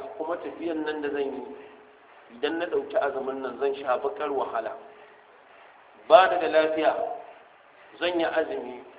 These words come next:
idan na yi azumin nan, zan sha baƙar wahala. To, a wannan lokacin, fal fitru afdal,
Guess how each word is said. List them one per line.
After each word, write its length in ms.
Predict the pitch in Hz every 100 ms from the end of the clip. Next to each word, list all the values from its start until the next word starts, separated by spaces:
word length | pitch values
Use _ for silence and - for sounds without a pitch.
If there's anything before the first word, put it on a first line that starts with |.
| -
idan 320 | 127 170 185
na 60 | 185
yi 60 | 185
azumin 500 | 190 185 156 160 165
nan, 120 | 156 - - -
zan 160 | 160
sha 220 | 156 139 139
baƙar 300 | 139 143 139
wahala. 460 | 123 120 131 113 - - - - - - - -
To, 60 | 107
a 80 | 117
wannan 380 | 139 160 143 139
lokacin, 540 | 147 143 - 131 135
fal 120 | - 120 -
fitru 260 | 156 156
afdal, 480 | 127 139 - - 110